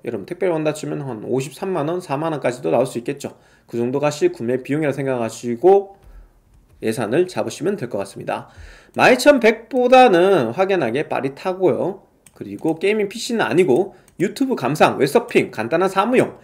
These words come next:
매장 포스기용으로 저렴하게 사용할 수 있는 피씨다 라고 생각하시고 구매하시면 될 것 같네요.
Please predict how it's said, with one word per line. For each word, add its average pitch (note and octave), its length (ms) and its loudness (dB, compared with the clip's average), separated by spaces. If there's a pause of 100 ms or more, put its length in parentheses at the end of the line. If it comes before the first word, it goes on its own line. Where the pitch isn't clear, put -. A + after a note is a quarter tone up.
(180)
매장 D#3+ 300 0
포스기용으로 G3 1300 2
저렴하게 G#2+ 480 -4
사용할 F3 340 0
수 F#3+ 140 -6
있는 C#3+ 240 -2
피씨다 A2+ 540 -8 (260)
라고 B2+ 180 -2
생각하시고 D#3+ 540 0
구매하시면 A2 380 -6
될 - 100 -12
것 G2+ 100 -14
같네요. - 280 -16